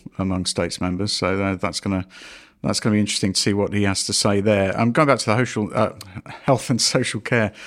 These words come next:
for a moment, um, the, um, the issue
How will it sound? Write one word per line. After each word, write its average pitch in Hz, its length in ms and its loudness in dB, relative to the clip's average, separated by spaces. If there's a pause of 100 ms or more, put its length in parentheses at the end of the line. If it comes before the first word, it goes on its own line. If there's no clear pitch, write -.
(120)
for - 160 0
a 107 40 6
moment, 104 460 2
um, 117 360 4 (560)
the, 135 520 4
um, 120 680 2 (400)
the 143 180 4
issue 117 460 4